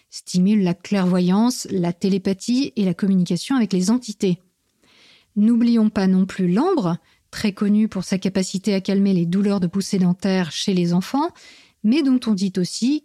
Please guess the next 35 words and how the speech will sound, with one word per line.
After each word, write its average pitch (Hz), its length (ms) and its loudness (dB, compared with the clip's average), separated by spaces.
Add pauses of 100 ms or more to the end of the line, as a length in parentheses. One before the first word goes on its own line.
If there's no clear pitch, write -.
(160)
qu'elle 277 180 0
favorise 196 560 0
l'illumination 208 880 2
par 165 180 -2
l'éveil 202 360 2
de 180 100 2
la 175 120 0
Kundalini 190 680 2 (380)
et 262 140 0
qu'elle 190 180 -2
transmute - 720 -2
les 170 280 0
énergies 190 420 2
de 214 80 2
la 185 120 2
Terre. 170 440 -2 (840)
Au 233 100 0
passage, 226 680 0
elle 196 140 0
soigne 190 300 0
aussi - 280 -4
les 180 140 2
poumons, 185 440 0
la 180 120 2
rate, 180 480 -4
le 175 140 -2
cœur, 185 400 -2
le 185 100 0
système 226 420 -2
endocrinien 190 640 2 (560)
et 285 80 2
les 240 100 2
problèmes 220 360 2
de 214 80 2
mémoire. 180 580 0